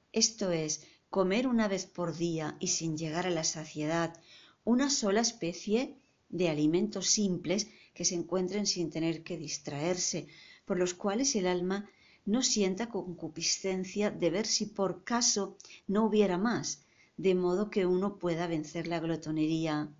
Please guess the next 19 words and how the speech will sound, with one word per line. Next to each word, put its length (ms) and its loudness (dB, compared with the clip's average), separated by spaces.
la 160 0
voracidad, 760 -2
la 180 -2
concupiscencia 1200 -4
y 120 -2
quedar 320 -2
libre 400 -4
de 100 -4
distracciones. 1080 -10
Pero 240 2
también 640 2
debe 280 4
evitar 400 0
rechazar 540 -4
totalmente 720 -2
alguna 380 -2
clase 360 0
de 100 -2
alimento, 760 0